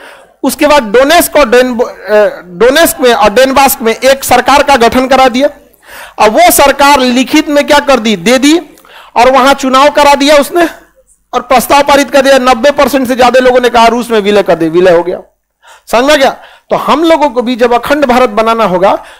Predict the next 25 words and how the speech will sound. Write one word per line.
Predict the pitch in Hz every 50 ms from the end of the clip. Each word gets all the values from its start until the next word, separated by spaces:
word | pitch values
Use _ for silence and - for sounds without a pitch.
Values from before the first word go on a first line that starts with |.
| _ _
तो | -
पाकिस्तान | - - - 214 208 226 220 - - 240 277 294
में | 294 285
अपनी | 277 - 214 214 - 269 254 277
पसंद | 285 285 254 220 - 226 220 220
का | 214 247
एक | 233 226
सरकार | - - 202 190 - 220 220 208
बनाना | 175 185 175 165 160 156
होगा। | 135 - 147 135 - - - - - _ _ -
पहले | 214 240 247
थूर | 247 - - 320 320 320 - -
थार | 285 294
के | 277 269 254
जितना | 220 262 269 277 294 302
organization | 294 285 269 254 254 262 262 262 262 254 262 277 285
है, | 277 269 - -
army, | 202 214 233 240 240 247 254
military, | 247 240 233 233 240 233 - 254 240
हेन | 196 240 240
तेन | 240 247 247 233
को | 220 240
तबाह | 226 - 208 220 247 240
करना | 233 - 254 233 240 247
होगा। | 220 226 233 262 302